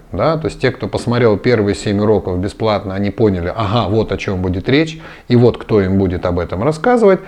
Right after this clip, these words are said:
И если это понравилось, и они готовы, они идут дальше, изучают это всё, и на семинар приходят подготовленные. Конечно, мне проводить такие семинары гораздо легче. Это значит, что очень скоро у нас появится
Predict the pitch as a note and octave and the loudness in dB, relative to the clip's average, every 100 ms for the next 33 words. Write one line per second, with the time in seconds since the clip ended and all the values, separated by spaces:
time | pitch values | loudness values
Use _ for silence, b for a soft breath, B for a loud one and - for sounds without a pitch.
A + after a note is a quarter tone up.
0 | B B B C#3+ C#3+ D3+ C3 A2 G#2+ B2 | B B B 2 4 4 2 0 0 0
1 | B2 A#2+ G2+ F#2+ - G#2 A2+ B2+ D#3 A3+ | 2 4 2 0 -2 0 2 2 4 4
2 | A#3 F#3 E3+ - C#3 C3+ A2 A2+ C#3 G3+ | 4 4 0 -4 0 2 2 0 2 2
3 | G#3 D3+ C#3 - - _ _ - - - | 2 -2 -4 -10 -20 _ _ -20 -20 -12
4 | - A#2 C3 E3 F3+ C#3 B2 B2 - A2+ | -2 0 2 4 4 2 0 -4 -2 -2
5 | G#2 - G2+ A#2+ E3+ - G#2 - C#3 F#2 | -2 -2 -2 0 0 0 -2 2 2 0
6 | - C3+ B2 A#2 A#2 A#2 G2+ F2 E2+ A#2+ | -2 -2 0 0 2 2 2 -2 -4 -2
7 | B2 C3+ G#2+ G#2 G2+ G2 G2+ F#2+ G2 G2 | 0 0 0 0 0 0 0 0 -2 -4
8 | F#2 F#2+ - G2+ G2+ F2+ F2+ F#2 F#2+ F2 | -4 -6 -2 -2 0 -2 -2 0 -2 -2
9 | A2+ G#3 A3+ A#2 G#2+ G#2+ B2 F3+ - - | 0 0 0 -4 -4 -4 -2 -2 -4 -8
10 | A2 A2 G#2+ - D3 C#3+ G#2+ G#2 - A2 | -8 -6 -8 -2 0 0 0 -4 -4 -2
11 | G#2+ F2 D#2 | -2 -2 -6